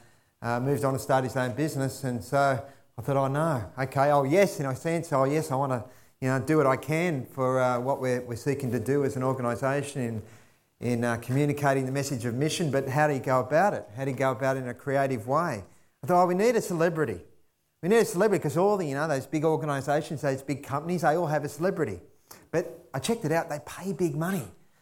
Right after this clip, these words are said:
So we're a mission organisation, we can't pay big money, so we need to create our own celebrity. So we picked this young guy off. It's sort of like a reality T V of mission presenter. We thought we'd take someone basically out of the pew and sort of just see if they could cut it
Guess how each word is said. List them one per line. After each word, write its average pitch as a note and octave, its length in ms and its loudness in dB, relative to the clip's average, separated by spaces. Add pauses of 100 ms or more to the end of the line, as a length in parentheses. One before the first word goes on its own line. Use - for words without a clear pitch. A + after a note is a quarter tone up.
(160)
So D#3 160 -4
we're G#3+ 160 2
a A3 40 0
mission D#3 300 -2
organisation, A2+ 720 -2
we F#3 100 2
can't G#3 280 -4
pay A#2 180 -4
big G#2+ 200 -4
money, C3 280 -2 (240)
so F3 120 0
we A3 140 4
need A3+ 160 2
to E3 80 -4
create F3 480 2
our E3 180 4
own G3 160 2
celebrity. A2 520 -6 (760)
So G3 220 6
we F#3 140 4
picked A#3 220 -4
this G#3 180 -2
young F#3 180 4
guy D#3+ 240 6
off. D#3 160 4
It's D3+ 100 -8
sort A#3 140 2
of A#3 60 2
like F#3 200 6
a D#3+ 60 0
reality F3 480 4
T E3 200 -6
V E3 100 2
of C3+ 120 -2
mission D#3+ 280 -4
presenter. C#3 600 -2 (380)
We D3 60 -2
thought F#3 180 4
we'd E3+ 140 2
take A3 240 4
someone F3+ 320 2
basically E3+ 500 2
out F#3 140 8
of F3+ 80 -4
the - 40 -2
pew D3 540 -2 (340)
and D3+ 160 0
sort F3+ 200 4
of D3 60 -4
just - 180 -2
see A#3 160 6
if - 100 2
they F3+ 140 4
could D#3+ 180 -6
cut G3 240 4
it D3 180 0